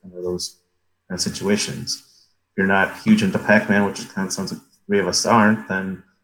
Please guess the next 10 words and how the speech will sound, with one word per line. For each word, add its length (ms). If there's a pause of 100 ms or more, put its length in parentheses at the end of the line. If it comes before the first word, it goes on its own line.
(360)
the 60
free 200
version 380
is 100
probably 340 (220)
just 280 (220)
good 140
enough, 340
but 140
it's 280